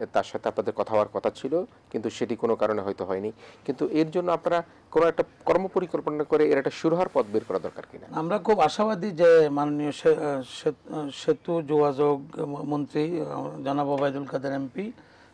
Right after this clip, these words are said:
Speaker 2: যিনি আওয়ামী লীগের সাধারণ সম্পাদকের দায়িত্ব পালন করছেন, ওনার সাথে আমাদের সু-, বৃহস্পতিবার বৈঠক হওয়ার কথা ছিল। তো অ-, অচিরেই ওনার, ওনার সাথে হয়তো আমাদের বৈঠক হ-,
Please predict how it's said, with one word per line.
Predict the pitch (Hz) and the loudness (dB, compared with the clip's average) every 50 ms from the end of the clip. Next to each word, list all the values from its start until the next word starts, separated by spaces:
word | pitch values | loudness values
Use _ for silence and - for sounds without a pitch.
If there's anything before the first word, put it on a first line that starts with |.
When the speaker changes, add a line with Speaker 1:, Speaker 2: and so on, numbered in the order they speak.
| _ _ - | _ _ -10
Speaker 2:
যিনি | 139 135 139 139 | -6 -4 -4 -2
আওয়ামী | 135 135 135 135 135 139 | -2 0 0 -2 -2 -2
লীগের | 143 139 147 139 127 | -2 -2 -2 -4 -4
সাধারণ | - - - 135 127 131 131 | -8 -6 -4 -2 0 0 -2
সম্পাদকের | - - 147 139 135 131 139 139 135 | -2 -4 -4 -4 -2 -4 -4 -4 -2
দায়িত্ব | 135 127 123 - - 160 | -2 -2 -2 0 0 -2
পালন | - - 160 160 160 | 0 0 -2 -2 -2
করছেন, | 156 170 156 - - 202 190 | -4 -6 -8 -6 -8 -8 -6
ওনার | 156 139 139 135 | -4 -4 -4 -4
সাথে | - - 156 151 | -4 -4 -4 -4
আমাদের | 147 147 139 151 139 | -4 -4 -6 -8 -12
সু-, | - - - 147 - - - - - - _ - | -12 -6 -6 -6 -6 -6 -14 -20 -20 -16 _ -2
বৃহস্পতিবার | 151 143 - - 165 147 165 165 160 175 | -2 -2 2 2 0 2 2 -2 -2 -2
বৈঠক | 151 139 143 139 - 170 | -4 -2 -2 -2 -2 -2
হওয়ার | 151 170 175 175 | 2 4 4 4
কথা | 165 180 165 175 | 4 2 -4 -4
ছিল। | 170 - 196 185 | -2 -4 -6 -4
তো | 156 175 | -4 0
অ-, | 160 156 160 165 165 - - - - _ - 160 | 2 2 2 2 0 -4 -20 -20 -18 _ -2 -2
অচিরেই | 165 - 202 196 208 208 214 208 | 0 0 2 4 4 4 4 4
ওনার, | 196 190 185 185 180 | 2 -2 -4 -4 -4
ওনার | 170 156 151 165 | -4 -4 -4 -4
সাথে | - - 160 147 160 | -2 -2 0 2 2
হয়তো | 151 147 | 2 2
আমাদের | 147 143 143 147 127 | 0 -2 -4 -6 -4
বৈঠক | 127 131 123 160 147 - | -4 -4 -2 -2 -2 -2
হ-, | - - 147 | -4 -12 -12